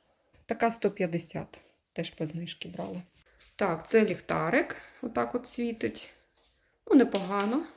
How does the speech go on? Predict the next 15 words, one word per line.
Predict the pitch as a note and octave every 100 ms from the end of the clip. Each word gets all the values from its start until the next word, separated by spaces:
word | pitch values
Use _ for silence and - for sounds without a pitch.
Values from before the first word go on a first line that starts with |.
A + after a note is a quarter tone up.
| _ _ _ _ _ _ - - -
Так, | G3 F3
вимкнули. | E3+ E3+ - B3+ D#4+ E4+ - _ _ _ _ _ _ -
А | -
це | - C#4+ C#4+
вже | G#3 A3
ми, | G#3+ G#3+ - -
ми, | G#3 G#3 - - G3+ - _ _ _ _ _ -
вмикнули | G3+ G#3 G#3 F#3+ F#3 -
одну | F3 E3+ F3+ A#3+ G4 - _ - - - - - _ -
секцію. | - - A3+ A3 - A3+ A3+ -
Ой, | G3 F3+ - - -
боже | F3 F3+
мой, | F3 F#3 D#3+
і | - A3
іншу. | A3 F3 E3+ - -